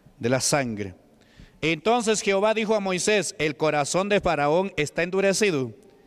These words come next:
Claro, seguía duro, pues, si los dos mostraban señales. Pero si era vivo, había dicho, "No, no, me quedo con Moisés", había dicho, "porque este tiene más poder." Si ya lo, eh, eh, ya le quitó la vara a los hechiceros.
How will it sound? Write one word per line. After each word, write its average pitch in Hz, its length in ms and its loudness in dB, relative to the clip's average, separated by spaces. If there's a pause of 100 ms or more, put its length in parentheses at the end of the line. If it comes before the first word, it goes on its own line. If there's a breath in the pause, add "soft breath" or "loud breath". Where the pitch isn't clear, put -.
(460 soft breath)
Claro, 190 300 0
seguía 170 320 0
duro, 208 180 4
pues, 165 160 0
si 175 120 2
los 170 140 2
dos 185 120 2
mostraban 180 400 2
señales. 135 560 -2 (1120 soft breath)
Pero 139 240 0
si 156 180 0
era 185 180 2
vivo, 190 260 2
había 180 220 0
dicho, 170 280 0
"No, 175 140 2
no, 170 140 2
me 147 160 0
quedo 175 300 -2
con 190 200 -2
Moisés", 180 300 2
había 165 160 0
dicho, 160 220 0
"porque 131 220 -2
este 143 160 -2
tiene 147 220 -2
más 131 160 -2
poder." 165 440 0 (1160 soft breath)
Si 156 300 0
ya 170 120 2
lo, 165 280 0
eh, 139 440 -8
eh, 131 160 -2
ya 147 140 2
le 156 140 -2
quitó 151 280 -2
la 156 100 2
vara 151 180 0
a - 20 -4
los 143 180 -2
hechiceros. 117 600 -2